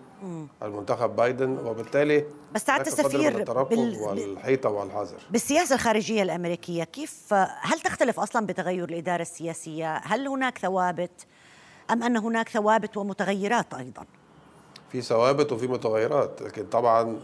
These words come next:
Speaker 2: مؤكد أن السياسة الخارجية الأمريكية ليست هي سياسة الرئيس فقط،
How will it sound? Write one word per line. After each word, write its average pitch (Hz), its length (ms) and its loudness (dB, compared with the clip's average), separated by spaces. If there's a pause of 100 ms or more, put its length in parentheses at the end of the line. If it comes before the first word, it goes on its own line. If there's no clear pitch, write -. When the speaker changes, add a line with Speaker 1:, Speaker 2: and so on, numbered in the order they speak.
Speaker 2:
مؤكد 120 520 0 (640)
أن 107 160 -4
السياسة 117 420 0
الخارجية 107 340 -2
الأمريكية 113 760 -2
ليست 113 340 -2
هي 117 120 -2
سياسة 120 360 -6
الرئيس 104 360 -8
فقط، - 300 -4